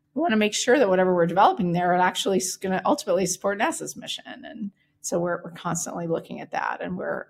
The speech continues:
we're pretty, we're sort of hard on ourselves to make sure that's true. And so, uh, it makes it easier for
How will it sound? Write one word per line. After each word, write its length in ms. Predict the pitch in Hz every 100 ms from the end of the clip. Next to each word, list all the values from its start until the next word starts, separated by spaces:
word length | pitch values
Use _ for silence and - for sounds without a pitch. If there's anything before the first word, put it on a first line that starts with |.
| -
we're 100 | 202
pretty, 440 | - 269 285 - - _ -
we're 140 | 185
sort 180 | 165 220
of 120 | 170
hard 300 | - - 190
on 200 | 185 175
ourselves 680 | 151 147 - 170 180 302 285
to 80 | 254
make 180 | 226 190
sure 180 | 226 208
that's 320 | 202 - -
true. 420 | - 208 339 415 - - - _ _
And 260 | - 180 180
so, 540 | - 185 175 170 165
uh, 160 | - 165 -
it 60 |
makes 260 | 170 151 -
it 80 | -
easier 320 | 143 - -
for 320 | - - 170